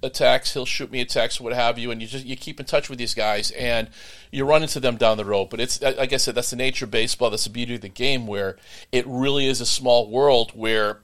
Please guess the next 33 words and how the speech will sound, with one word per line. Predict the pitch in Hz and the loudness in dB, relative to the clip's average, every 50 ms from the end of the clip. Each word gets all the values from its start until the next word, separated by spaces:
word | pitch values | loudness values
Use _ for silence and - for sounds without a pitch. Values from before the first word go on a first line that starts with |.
| _ _ _ | _ _ _
you | 131 127 | -4 -2
know, | 120 | -2
you, | 113 113 107 113 110 | -2 -2 -4 -6 -8
you, | - 135 117 110 - _ | -8 -10 -10 -10 -10 _
you | 143 120 - | -14 -14 -10
keep | - - - - - | -8 -8 -8 -8 -8
in | 127 | -2
touch | - 151 143 - | 2 2 2 2
with | - 110 - | 0 -4 -4
these | 120 110 - | -4 -2 0
guys. | - 110 98 98 98 - - | 2 2 2 2 0 0 -2
And, | 107 98 98 95 - - - - - - - - - _ - | -2 -4 -6 -8 -14 -20 -20 -20 -20 -20 -20 -20 -20 _ -8
you | - 123 | 0 2
know, | 120 113 | 2 4
that | 117 120 123 127 | 4 4 2 2
reminded | 147 139 127 131 135 135 131 | 0 0 4 4 4 4 4
me | 123 117 | 2 2
of | 104 | 2
a, | 113 | 0
a | 113 | -2
real | 113 139 151 214 | 0 0 0 0
quick | - - 160 131 - | 2 0 0 2 2
story. | - - - 156 147 147 135 123 87 78 - - - | 2 2 2 4 4 4 4 4 2 0 -2 -4 0
Um, | - 127 120 117 117 113 113 107 107 113 - _ _ - 131 107 | 4 4 6 6 4 2 0 -4 -10 -18 -20 _ _ -20 -14 -10
during | - - 131 117 120 131 147 151 165 170 175 175 180 165 147 123 104 107 _ _ _ _ _ _ _ _ _ _ _ _ _ _ _ _ _ - | -8 -8 -8 -8 -4 2 4 6 6 6 4 2 -2 -6 -12 -16 -20 -20 _ _ _ _ _ _ _ _ _ _ _ _ _ _ _ _ _ -8
the, | 135 127 | -6 -4
you | - 143 | 0 0
know, | 127 123 | 2 2
early | 123 135 135 135 131 131 | 2 2 2 2 4 4
on | 127 127 127 | 6 6 4
in | 123 | 4
the | 110 107 | 0 -6
co-, | - - 131 117 120 127 123 | -4 -2 0 0 0 -2 -4